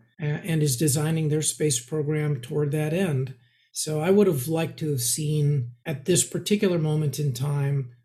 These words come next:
a, a space program that was aimed at developing in-space power,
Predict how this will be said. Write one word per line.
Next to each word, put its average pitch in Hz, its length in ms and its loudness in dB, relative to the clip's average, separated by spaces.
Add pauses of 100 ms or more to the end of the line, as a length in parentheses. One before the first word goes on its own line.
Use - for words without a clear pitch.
(140)
a, 165 200 -2 (100)
a 151 180 4
space - 520 2
program 156 600 -2
that 147 140 -4
was 156 180 0
aimed 170 300 2
at 156 120 -4
developing 151 760 0 (320)
in-space 208 680 4
power, 147 680 -4